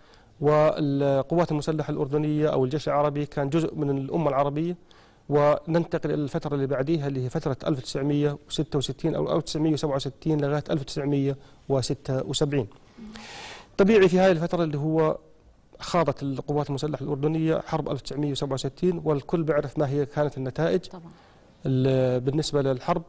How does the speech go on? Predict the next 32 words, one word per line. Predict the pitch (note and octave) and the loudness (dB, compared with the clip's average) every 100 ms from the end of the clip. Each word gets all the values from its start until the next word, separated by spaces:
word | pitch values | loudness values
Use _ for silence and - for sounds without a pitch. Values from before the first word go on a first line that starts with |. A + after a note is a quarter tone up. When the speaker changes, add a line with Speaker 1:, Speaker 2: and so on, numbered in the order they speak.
| - - - _ - | -16 -20 -20 _ -2
Speaker 1:
كانت | D#3+ D3 | 0 0
القوات | D3 C#3+ C#3+ - A#2+ C#3+ | 0 0 -2 0 -2 -2
المسلحة | C3+ D#3 C#3 | -2 -2 -2
الأردنية | C#3+ D#3 E3 D#3 | -2 0 0 0
هي | C#3 | 0
جزء | C#3 F3 - | 2 2 2
من | D3+ C#3+ | -2 -4
القوات | - D3+ D3 | -2 -2 0
العربية | C3+ C#3+ D#3 F3+ D#3 | 2 2 2 0 0
اللي | C3 | -2
خاضت | B2+ C#3+ D3 | -2 -2 -2
هذه | C3 | -4
الحرب، | C3 F#3 F#3 - - _ D#3 | -2 -2 -2 -8 -20 _ 0
ومثل | D#3 D#3 - - - - - D3+ D3 | 2 2 -4 -20 -20 -20 -6 -2 0
ما | D3 D3 | 0 0
حكيت | - C#3+ D3+ C#3+ | -2 -6 -4 -2
أنا | C#3+ | 0
اللي | C#3+ | 0
هو | C3+ C#3 C#3+ | 0 -2 -2
كانت | D3 C#3 - | 0 -2 -2
نتائجها | C#3 D3 D3+ C3+ C3 - - - | -4 -2 -2 -4 -10 -12 -12 -4
كلها | C#3+ B2 | -2 0
بنعرفها. | B2+ B2 - - - - | -2 -2 -8 -14 -20 -20
Speaker 2:
بالفعل. | G#3 - - F#3 - - - - - - - - | -20 -20 -20 -20 -20 -20 -20 -16 -16 -16 -6 2
Speaker 1:
طبيعي | F#3 G3 | 6 6
في | F3+ F#3 | 6 6
هاي | G3+ | 6
الحرب، | F3+ F#3+ F#3+ E3+ F3+ | 4 2 0 0 2
في | F3 | 4
هاي | E3+ G3 | 4 4
الفترة | E3 F#3+ G3 F#3+ | 2 0 2 4
أيضًا، | F3+ G3 | 4 2